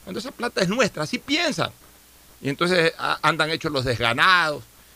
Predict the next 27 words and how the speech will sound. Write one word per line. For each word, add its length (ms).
Quieren 220
demostrarle 680
al 140
dirigente 480
su 120
disgusto 460
con 160
malas 220
actuaciones. 460
Y 60
como 220
lamentablemente 800
el 80
fútbol 320
cambió 400
en 80
cuanto 500
al 320
manejo 540
de 160
las 140
instituciones 580
con 140
los 80
jugadores 420
de 80
fútbol, 340